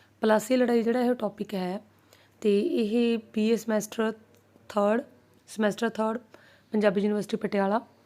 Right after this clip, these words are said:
ਪੰਜਾਬ ਯੂਨੀਵਰਸਿਟੀ ਚੰਡੀਗੜ੍ਹ, ਗੁਰੂ ਨਾਨਕ ਦੇਵ ਯੂਨੀਵਰਸਿਟੀ ਅੰਮ੍ਰਿਤਸਰ,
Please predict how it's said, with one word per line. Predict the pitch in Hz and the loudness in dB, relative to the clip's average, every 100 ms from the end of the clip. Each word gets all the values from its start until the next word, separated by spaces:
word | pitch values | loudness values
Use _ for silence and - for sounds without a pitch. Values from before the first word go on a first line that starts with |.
| - _ - | -20 _ -2
ਪੰਜਾਬ | 214 208 196 | 2 4 4
ਯੂਨੀਵਰਸਿਟੀ | 202 190 - 214 | 0 -2 -4 -4
ਚੰਡੀਗੜ੍ਹ, | 220 208 214 220 226 - _ - _ - | -2 2 2 2 -4 -10 _ -20 _ -2
ਗੁਰੂ | 226 214 | 2 4
ਨਾਨਕ | 214 208 | 2 2
ਦੇਵ | 226 214 | 2 2
ਯੂਨੀਵਰਸਿਟੀ | 208 202 202 233 320 | 0 -2 -2 -2 -2
ਅੰਮ੍ਰਿਤਸਰ, | 233 196 196 - | 0 2 0 0